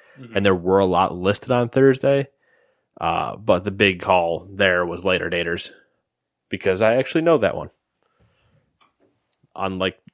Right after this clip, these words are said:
Speaker 2: the other ten in the list I <laughs> mentioned.
Speaker 1: It's impossible. It's impossible for everyone to know all these games coming out, which is a blessing and a curse, really.
Speaker 2: Yeah, it's a blessing for me to read that list of things I read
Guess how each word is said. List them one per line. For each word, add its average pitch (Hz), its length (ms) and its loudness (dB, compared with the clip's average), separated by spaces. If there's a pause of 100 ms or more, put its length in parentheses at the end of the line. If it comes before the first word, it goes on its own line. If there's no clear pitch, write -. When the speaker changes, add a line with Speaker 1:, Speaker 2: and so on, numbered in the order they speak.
(360)
Speaker 2:
the 104 140 -2
other 104 180 4
ten 110 260 2
in 107 60 -4
the 110 80 2
list 117 260 6
I 123 80 8
<laughs> 139 120 6
mentioned. - 400 -2 (1900)
Speaker 1:
It's - 80 -8
impossible. 117 640 -4
It's - 80 -20
impossible 135 440 -10
for 113 100 -8
everyone 107 280 -12
to 104 100 -14
know 104 240 -10
all 104 240 -10
these 101 200 -16
games 107 300 -20
coming 110 260 -16
out, 104 180 -14
which 156 160 -10
is 196 180 -16 (260)
a 156 60 -6
blessing 151 420 -4
and 143 180 -12
a 107 40 -12
curse, - 480 -20 (180)
really. 98 260 -10 (680)
Speaker 2:
Yeah, 151 140 8
it's 110 100 4
a 117 60 4
blessing 135 300 8
for 107 120 0
me 113 140 8
to 95 100 8
read 95 220 4
that 90 220 4
list 92 500 0
of 87 680 -4 (1000)
things 101 280 -2
I 95 120 2
read 92 420 2